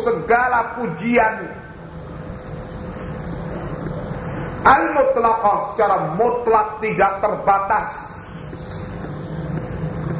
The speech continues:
lillahi wahdahu, hanya untuk Allah semata. Ya.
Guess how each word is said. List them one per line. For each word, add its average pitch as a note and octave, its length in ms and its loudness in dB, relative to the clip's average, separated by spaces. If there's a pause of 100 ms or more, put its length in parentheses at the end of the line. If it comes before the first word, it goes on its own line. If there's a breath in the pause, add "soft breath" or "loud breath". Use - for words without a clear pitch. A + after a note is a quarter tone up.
(800)
lillahi B2 960 6
wahdahu, A#2+ 720 2 (1400)
hanya G#2+ 840 2
untuk G#2+ 520 2 (120)
Allah E2+ 480 2 (200)
semata. - 760 -2 (3500)
Ya. A#2+ 220 8